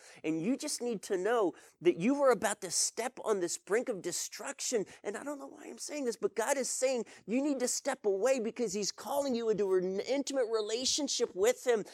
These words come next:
And if you would but follow him, he wants to rescue you.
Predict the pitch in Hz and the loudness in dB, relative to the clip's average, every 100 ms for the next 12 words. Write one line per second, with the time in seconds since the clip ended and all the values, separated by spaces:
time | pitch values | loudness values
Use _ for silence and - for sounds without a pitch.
0 | - - 220 208 269 320 285 262 - - | -12 4 6 6 6 4 4 0 -2 -6
1 | 240 302 294 247 185 - - 285 311 311 | 0 4 6 6 2 -4 -6 0 2 4
2 | 285 - 262 254 214 240 311 349 - - | 2 0 2 2 2 4 6 6 2 2
3 | 277 269 220 208 190 | 2 4 4 6 6